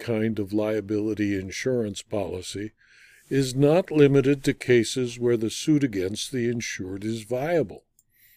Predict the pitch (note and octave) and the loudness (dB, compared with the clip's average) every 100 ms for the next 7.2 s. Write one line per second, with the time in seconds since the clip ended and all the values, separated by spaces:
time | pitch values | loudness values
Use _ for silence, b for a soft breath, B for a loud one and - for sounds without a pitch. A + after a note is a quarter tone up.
0 | B B _ _ C3 A#2+ C3+ C#3+ D#3 D3+ | B B _ _ -6 0 2 6 8 6
1 | - - A#2+ A#2 A#2+ - C3 A#2 A2 A#2 | 4 -2 -2 0 -4 -6 -8 -2 0 2
2 | A2 B2+ A#2 G#2+ G#2+ G#2+ A#2 A#2 A2 A2+ | 0 2 2 0 -2 0 0 0 0 -2
3 | A2 - B2 A2 G#2+ - A#2 A#2+ A2+ B2+ | -4 -4 -2 -2 -6 -2 0 0 0 -2
4 | B2 G2+ _ B2+ D#3 E3+ A#2+ - - _ | -2 -6 _ 0 2 2 -4 -8 -20 _
5 | _ _ _ - F3 F3 A#2+ - - _ | _ _ _ 2 4 4 0 -8 -16 _
6 | _ D3+ E3 F3 - F3 F3 F#3+ E3 C#3+ | _ 2 2 0 -2 0 2 2 0 -2
7 | E2+ | -4